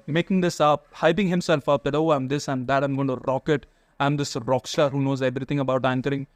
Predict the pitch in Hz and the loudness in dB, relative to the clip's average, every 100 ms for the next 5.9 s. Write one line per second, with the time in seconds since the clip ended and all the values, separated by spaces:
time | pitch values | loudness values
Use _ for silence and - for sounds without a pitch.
0 | _ _ 143 175 220 175 190 196 190 - | _ _ -2 0 2 2 0 -2 -4 -2
1 | 160 190 - _ _ _ _ 165 - 170 | -2 -2 -8 _ _ _ _ -2 2 2
2 | - - 147 160 156 - 151 - - - | 0 -2 0 0 0 2 2 0 -8 -10
3 | - - 135 135 147 139 143 127 131 160 | -10 0 2 2 0 0 -4 -2 0 0
4 | 151 131 131 135 143 123 135 135 - 151 | 0 0 0 -2 -4 -6 -6 -6 0 0
5 | 147 170 170 135 135 127 151 135 - | 2 0 0 0 -2 -2 -4 -4 -10